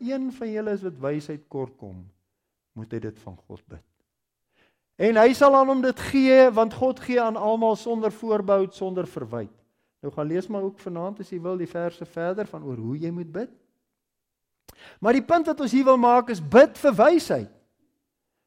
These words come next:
Wie was die wysste man in die wêreld gewees wat ons van weet? Salomo. Waar het Salomo sy kennis gekry?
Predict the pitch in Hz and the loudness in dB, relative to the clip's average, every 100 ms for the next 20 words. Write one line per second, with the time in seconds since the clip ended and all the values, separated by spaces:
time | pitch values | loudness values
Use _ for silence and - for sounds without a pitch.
0 | _ _ 254 339 349 330 277 285 294 - | _ _ 0 2 2 2 6 6 6 -2
1 | 285 262 262 262 240 233 233 226 214 214 | 0 2 2 0 4 6 6 4 0 -4
2 | 196 190 190 196 180 - 160 127 92 - | 0 -2 -2 -8 -8 -6 -6 -6 -8 -10
3 | _ _ _ _ _ _ _ _ _ _ | _ _ _ _ _ _ _ _ _ _
4 | _ _ - 127 165 190 196 190 165 123 | _ _ -8 -4 2 2 4 4 4 2
5 | 104 - _ _ - 160 302 339 302 311 | -6 -16 _ _ 0 4 6 6 6 8
6 | 294 269 262 233 220 285 294 254 - 175 | 8 6 2 0 0 -2 2 0 -2 -4
7 | 139 95 | -4 -6